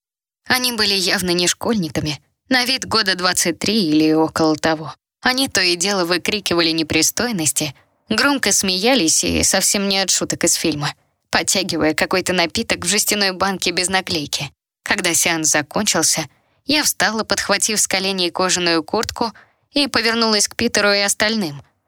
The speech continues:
ожидая, когда они дойдут до меня. По залу разошёлся громкий свист.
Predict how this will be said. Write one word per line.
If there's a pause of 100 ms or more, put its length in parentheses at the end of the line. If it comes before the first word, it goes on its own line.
(120)
ожидая,
когда
они
дойдут
до
меня. (840)
По
залу
разошёлся
громкий
свист.